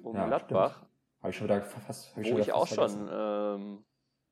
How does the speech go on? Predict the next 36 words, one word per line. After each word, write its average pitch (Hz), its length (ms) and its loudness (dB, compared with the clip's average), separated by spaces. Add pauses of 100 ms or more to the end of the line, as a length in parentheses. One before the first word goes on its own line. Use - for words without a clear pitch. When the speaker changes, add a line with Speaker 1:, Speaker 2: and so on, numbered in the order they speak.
(460)
Speaker 1:
huiuiui, 131 420 2
f-, 107 120 -4
äh, 98 360 -6
zittrige 117 400 -6
Knie 113 240 -10
bekommen 127 380 -6
hab. 143 200 -4
Also, 107 680 0
ähm, 107 560 -8
so 110 140 -2
das 104 200 -8
erste 113 380 2
Interview, 160 640 -4
was 139 180 -6
da 143 280 -2
veröffentlicht - 440 -6
worden 139 240 -2
ist, - 260 -16 (680)
wo 117 120 0
er 117 80 4
noch 117 160 -4
so 131 80 -6
ein 110 80 -4
bisschen 120 200 -8
ausgewichen 123 580 -6
ist, 170 180 -12
da 151 60 0
hab 143 80 0
ich 147 100 -6
aber 143 140 -4
auch - 180 -6 (100)
so 104 80 -8
ein 107 80 -10
bisschen 104 280 -14
gedacht, 104 440 -6 (200)
"Boah, 80 720 -2